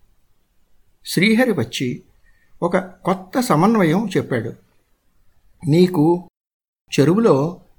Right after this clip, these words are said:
కీరరాజ్యం కనిపించడం వరకు మాత్రమే నీ భ్రాంతి కాదయ్యా. ఆ తరువాత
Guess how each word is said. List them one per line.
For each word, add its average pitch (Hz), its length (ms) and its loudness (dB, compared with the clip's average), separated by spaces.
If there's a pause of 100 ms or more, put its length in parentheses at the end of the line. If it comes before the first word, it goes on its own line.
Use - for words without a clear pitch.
(280)
కీరరాజ్యం 196 720 0
కనిపించడం 190 760 0
వరకు 180 340 -2
మాత్రమే 208 720 -4
నీ 190 180 0
భ్రాంతి 185 520 2
కాదయ్యా. 143 720 -4 (720)
ఆ 147 100 -4
తరువాత 180 1000 -2